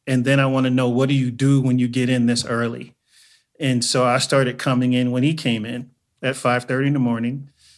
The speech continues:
And I would sit and watch him read industry information, current news. He would talk into his dictaphone to plan out his day.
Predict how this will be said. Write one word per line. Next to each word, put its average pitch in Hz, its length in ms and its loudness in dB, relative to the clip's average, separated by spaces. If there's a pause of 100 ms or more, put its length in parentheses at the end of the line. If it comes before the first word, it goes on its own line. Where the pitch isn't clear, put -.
(240)
And 123 500 0
I 123 140 0
would 123 180 -2
sit 139 280 -2
and 131 120 -4
watch 127 320 0
him 120 380 0
read 123 420 -2 (160)
industry 139 640 0
information, 131 1040 -2
current 135 400 0
news. 131 760 -2 (400)
He 185 160 0
would 123 140 -4
talk 139 280 0
into 135 240 -2
his 127 120 -2
dictaphone 127 880 -4
to 120 380 -4
plan 131 280 0
out 131 180 0
his 135 200 0
day. 127 640 -2